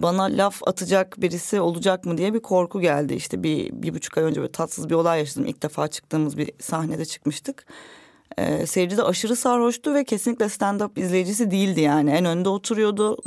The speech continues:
Gayet yaya yaya, e, falan ve böyle şakanın ortasında bayağı gayet hani... Yani burayı bilmiyorum, işte, "Gel kucağıma otur." falan gibi bir şey söyledi.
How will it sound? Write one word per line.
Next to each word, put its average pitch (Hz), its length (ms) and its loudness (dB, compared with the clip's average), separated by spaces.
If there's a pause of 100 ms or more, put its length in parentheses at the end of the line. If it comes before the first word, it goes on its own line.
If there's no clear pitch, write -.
Gayet 160 300 2
yaya 165 300 4
yaya, 185 420 4 (680)
e, 156 400 2
falan 214 320 2
ve 311 80 4
böyle 277 140 4
şakanın 262 440 2
ortasında 269 600 4
bayağı 254 420 4 (220)
gayet 208 380 2
hani... 202 340 0 (720)
Yani 185 280 -2
burayı 202 280 -4
bilmiyorum, 214 340 -2 (440)
işte, - 280 -8
"Gel 185 240 4
kucağıma 202 400 0
otur." 196 140 -6
falan 214 320 2
gibi 302 140 6
bir 285 40 2
şey 262 160 4
söyledi. 180 460 4